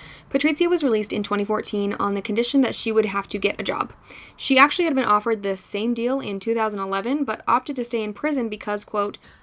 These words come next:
"I've never worked in my life, and I'm certainly not going to start now," end quote. Clearly, she changed her tune in twenty fourteen and went with the work release offer. She was sixty-seven years old when she was released and celebrated by sh-, going shopping in Milan, wearing expensive jewelry with a pet parrot on her shoulder.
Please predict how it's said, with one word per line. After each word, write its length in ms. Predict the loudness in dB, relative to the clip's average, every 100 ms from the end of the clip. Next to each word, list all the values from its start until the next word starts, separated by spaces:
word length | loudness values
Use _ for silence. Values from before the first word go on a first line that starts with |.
| -4
"I've 160 | 0 2
never 220 | 4 4
worked 220 | 4 4 2
in 80 |
my 120 | 0 0
life, 320 | 0 -2 -2
and 140 | -4
I'm 120 | -4 -2
certainly 380 | -2 -2 -2
not 220 | -4 -6 -4
going 160 | -4
to 80 | -4
start 260 | 0 0 0
now," 400 | 0 0 0 -2
end 260 | -4 -6 -4
quote. 380 | -2 -2 -2 -12 _ _ -20 -20 -20 _
Clearly, 500 | -4 -2 0 0 0
she 160 | -2 -6
changed 280 | -2 -2 -2
her 60 | -4
tune 220 | -2 -2
in 100 | -4
twenty 220 | -4 -6
fourteen 460 | -2 -4 -4 -6 -4
and 200 | -4 -4
went 200 | -4 -4
with 260 | -4 -4
the 180 | -2 -2
work 260 | 2 0 0
release 260 | -2 -2
offer. 420 | -4 -4 -6 -8 -10 -20 -20 _
She 160 | -8 0
was 140 | 2
sixty-seven 520 | 2 0 0 2 2
years 180 | 0 0
old 160 | 0 0
when 160 | -2
she 140 | -2 -4
was 180 | -4 -4
released 360 | -2 0 -2
and 160 | -2 0
celebrated 480 | 2 0 0 0 2
by 100 | 0
sh-, 140 | -2
going 260 | -4 -4 -2
shopping 360 | 0 2 2
in 80 | 2
Milan, 420 | 2 0 2 -2 -4
wearing 280 | -2 -2 -2
expensive 420 | -4 -6 -4 -4
jewelry 400 | 0 0 2 0
with 220 | 0 0 0
a 80 |
pet 260 | -2 -2 -6
parrot 340 | 0 0 0
on 140 | -4 -8
her 140 | -8
shoulder. 400 | -10 -8 -8 -10